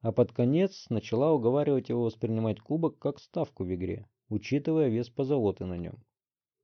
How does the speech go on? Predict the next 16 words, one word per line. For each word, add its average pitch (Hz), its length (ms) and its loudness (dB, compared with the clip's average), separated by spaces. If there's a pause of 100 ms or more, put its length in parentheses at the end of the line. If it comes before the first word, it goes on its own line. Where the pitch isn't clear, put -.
(260)
Подошедший 139 600 2
менеджер 143 460 0
в 113 60 -2
виде 117 220 -2
исключения 147 720 -2
разрешил 113 580 0
оставить 117 460 -4
кубок 107 320 -4
на 107 80 -4
столе, 95 500 -2 (680)
но 113 220 2
попросил 143 500 0
убрать 127 300 4
его 131 120 2
в 127 60 -6
сторонку, 101 680 -4